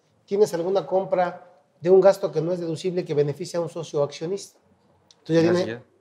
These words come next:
Speaker 1: otra repercusión. Y a lo
Speaker 2: Ujú.
Speaker 1: mejor igual y también tiene una repercusión desde el punto de vista de que no está registrada esa compra o ese servicio y constituye una presunción de ingresos.
Speaker 2: Así es.
Speaker 1: Definitivamente que sí.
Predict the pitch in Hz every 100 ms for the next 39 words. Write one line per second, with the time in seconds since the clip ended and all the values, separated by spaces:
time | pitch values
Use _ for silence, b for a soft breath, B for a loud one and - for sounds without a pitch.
0 | - 151 156 160 160 160 151 156 156 147
1 | 160 143 175 170 _ _ _ _ _ _
2 | _ _ 127 185 233 294 285 294 220 233
3 | 240 269 247 233 233 196 170 170 185 190
4 | 196 196 180 147 170 170 170 165 185 185
5 | - _ _ _ - 143 156 165 165 190
6 | 175 170 175 - - _ 139 139 151 131
7 | 160 156 151 156 160 180 175 147 123 127
8 | 135 156 180 180 190 143 160 196 - _
9 | _ _ 151 165 147 156 139 170 175 160
10 | 143 120 135 - 135 123 120 113 107 -
11 | _ _ 98 107 - 135 143 147 143 185
12 | 190 190 131 - 233